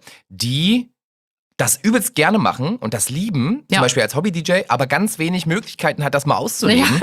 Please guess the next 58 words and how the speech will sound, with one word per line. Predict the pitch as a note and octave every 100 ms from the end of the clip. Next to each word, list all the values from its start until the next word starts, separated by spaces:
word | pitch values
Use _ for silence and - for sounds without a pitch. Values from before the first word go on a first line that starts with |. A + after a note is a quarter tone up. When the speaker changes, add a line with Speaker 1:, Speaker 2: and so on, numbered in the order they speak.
| F#4+ -
Speaker 2:
Ja. | B3 -
<laughs> | - -
Speaker 1:
Und | C3
dann |
kann | C3 E3+
man |
ja | D#3+
sagen, | D#3+ E3
"Ey, | - C3+
wenn | G#2
du | E2
Bock | - F#2+ -
hast, | C3+ - - -
könntest | B2+ G2+ - -
du | C#3+ A#3+ -
als | G#2 -
D | B2
J | C#3+
die | D3+
Party | C3 B2+ D3
schmeißen." | G2 E2 - G3+ D#4 _ _ _ C#3
Ähm, | C#3+ D3 C#3+ C#3+ B2+
und | B2+
du |
kriegst | E3 E3+
vielleicht | D3 C3
von | C3 B2
uns | B2
so | A2+
eine | G2+ F#2+ A2+
kleine | - A#2+ -
Aufwandspauschale, | - E3 E3 D#3+ D3+ D#3 E3+
weil, | G#2+ G#2+ G2
wisst | A#2
ja, | C3+
Low | A#2 F2+
Budget | A#2+ E3
und | E3+ E3
so. | F#3 A#3+ -
Speaker 2:
Ja. | G3 F#3 -
Speaker 1:
Aber | B2 D#3+ D3+
das | B2
wär | A#2
deine | A2 C3 F3
Chance, | C#3+ C#3+ -
einfach | A#2+ B2 B2
mal | A#2 A#2
so | A2+
ein | A2
bisschen | G#2 A#2 A2 G#2+ G#2 _ _ _ _ _ -
durchzudrehen | C3 - A2+ G#2 F#2 F#2
an | F2+
den | F#2
Turntables, | F2+ F2+ F#2 F2+ E2+ D#2 - - G2
wie |
die | F#2
Kids | F2 G#2+ -
sagen. | F#2 E2 G2